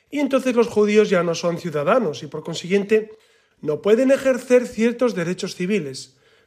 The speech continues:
no podrán votar ni tampoco trabajar para el gobierno. Otra característica fundamental de estas leyes de Nuremberg es la ley sobre la protección de la sangre y el honor alemán.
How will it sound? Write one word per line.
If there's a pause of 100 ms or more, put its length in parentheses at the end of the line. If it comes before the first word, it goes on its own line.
no
podrán
votar (340)
ni
tampoco
trabajar
para
el
gobierno. (580)
Otra
característica (260)
fundamental (100)
de
estas
leyes
de
Nuremberg (720)
es
la
ley (340)
sobre
la
protección
de
la
sangre (100)
y
el
honor
alemán.